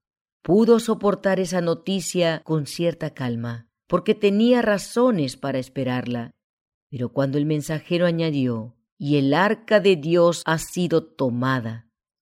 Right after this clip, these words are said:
Elí se tambaleó angustiado sobre su silla, cayó de espaldas y murió.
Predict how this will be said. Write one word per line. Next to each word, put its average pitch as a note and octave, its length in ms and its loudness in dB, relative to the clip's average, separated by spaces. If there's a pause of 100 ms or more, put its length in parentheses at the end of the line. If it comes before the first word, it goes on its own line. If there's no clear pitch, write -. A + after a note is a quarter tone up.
(100)
Elí F#3+ 440 4
se A3+ 220 2
tambaleó F#3 720 4
angustiado G3 1000 0
sobre F#3+ 360 0
su E3+ 180 -6
silla, D3+ 760 -2
cayó G3 380 2
de G3 100 6
espaldas E3 1080 -2 (160)
y D#3+ 100 0
murió. A#2 580 -4